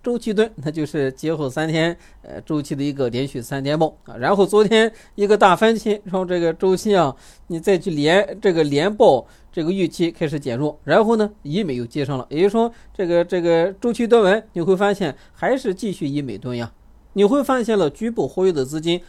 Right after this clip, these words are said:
还是在来回的切，并没有完全的撤退。尤其是从整个三月份往后啊，也就是三三二八点见底之后，市场局部的活跃资金一直是比较活跃的。尤其是最近来看，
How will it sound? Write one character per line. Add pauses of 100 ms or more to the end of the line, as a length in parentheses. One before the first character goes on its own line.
还
是
在
来
回
的
切， (140)
并
没
有
完
全
的
撤
退。 (280)
尤
其
是
从
整
个
三
月
份
往
后
啊， (560)
也
就
是
三
三
二
八
点
见
底
之
后， (160)
市
场
局
部
的
活
跃
资
金
一
直
是
比
较
活
跃
的。 (420)
尤
其
是
最
近
来
看，